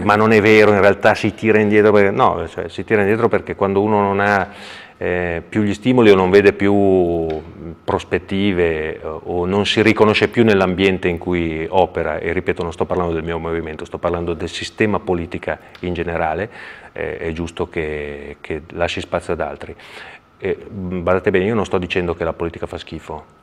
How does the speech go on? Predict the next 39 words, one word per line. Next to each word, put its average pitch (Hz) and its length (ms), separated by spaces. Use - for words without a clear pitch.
eh, - 720
assolutamente. 85 880
Io, 85 600
eh, 80 40
la 87 120
politica 104 280
la 90 60
faccio 92 180
da 90 80
vent'anni, 104 540
ci 92 120
credo 95 520
e 87 100
credo 101 320
che 98 380
siano 107 380
le 101 80
persone 104 840
a 87 120
fare 98 260
la 92 120
qualità 92 280
della 87 200
politica, 78 580
e - 100
ci 120 140
sono 120 180
tante 127 240
persone 117 380
che 98 60
ho - 20
incontrato 90 880
e 90 80
con 90 160
cui 92 200
ho 90 40
lavorato 87 480
in 85 120
politica 92 600